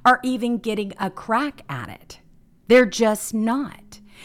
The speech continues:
And so all of a sudden, people have woken up to this fact, and they're like, "Hey, you know what? Then forget it. I am not going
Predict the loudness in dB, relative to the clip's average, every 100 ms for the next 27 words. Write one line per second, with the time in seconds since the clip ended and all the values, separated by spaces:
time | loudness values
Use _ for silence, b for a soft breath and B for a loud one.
0 | B B 4 4 2 4 2 2 -2 -4
1 | -4 -4 -6 -4 -4 -2 -4 -2 -4 -6
2 | -8 -8 -6 -6 -6 -8 -6 -6 -6 -6
3 | -4 -2 0 -2 -6 -8 -6 -8 -8 -10
4 | -12 B B B 4 4 4 0 2 2
5 | 2 2 0 -6 -12 -20 b b 0 2
6 | 2 0 -4 -6